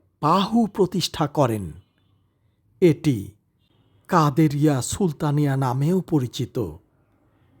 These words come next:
এটি ভারতীয় উপমহাদেশের পশ্চিম অংশে ব্যাপক ছড়িয়ে পড়ে। এটি মূলত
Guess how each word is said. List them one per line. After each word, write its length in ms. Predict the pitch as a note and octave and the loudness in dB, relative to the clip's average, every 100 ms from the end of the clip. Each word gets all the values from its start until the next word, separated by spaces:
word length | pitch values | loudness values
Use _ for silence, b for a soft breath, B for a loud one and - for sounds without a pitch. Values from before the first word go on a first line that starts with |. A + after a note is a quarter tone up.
| - | 2
এটি 460 | D3 - B2+ F2+ F2 _ _ _ _ _ _ - | 2 2 -4 -4 -10 _ _ _ _ _ _ -10
ভারতীয় 640 | B2+ - C#3+ E3+ A#3 - G3+ | -6 0 4 4 2 0 4
উপমহাদেশের 1200 | E3+ - D3 - D3+ C#3+ C#3+ C3 C#3 - D3 A2+ F#2 - _ _ _ _ _ _ | 4 2 -2 -2 -2 0 -2 -2 -4 -4 -6 -6 -10 -20 _ _ _ _ _ _
পশ্চিম 540 | F#3+ E3 - - D3 C3 - | 4 4 2 -2 0 -2 -4
অংশে 680 | A#2 F#3 B3+ - D3 E2 - _ _ _ _ _ - | -4 -2 -4 -2 -2 -2 -10 _ _ _ _ _ -6
ব্যাপক 540 | B2+ C3 A#2 - G#3 - | 0 2 2 0 -2 -2
ছড়িয়ে 420 | - E3 C3+ B2 A2 | -4 0 0 0 0
পড়ে। 380 | D#3 A#2+ G2+ E2 - _ _ _ _ _ _ _ _ | 2 2 0 -8 -12 _ _ _ _ _ _ _ _
এটি 260 | E3+ E3 D#3 | 2 4 2
মূলত 380 | D3+ C#3+ C#3+ | 2 0 2